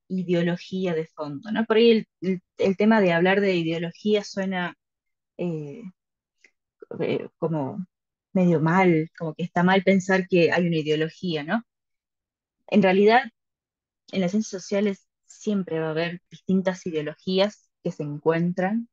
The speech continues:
¿sí? Porque toda ciencia es comprometida, toda ciencia vehiculiza intereses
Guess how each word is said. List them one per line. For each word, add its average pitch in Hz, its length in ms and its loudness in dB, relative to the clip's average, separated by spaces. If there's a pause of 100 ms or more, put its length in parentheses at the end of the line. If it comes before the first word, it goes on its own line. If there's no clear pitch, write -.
¿sí? 170 360 -6 (500)
Porque 180 220 2
toda 233 300 6
ciencia 190 800 0
es 170 180 -6
comprometida, 156 920 -4 (540)
toda 254 280 2
ciencia 196 600 0
vehiculiza 175 600 -2
intereses 180 840 -2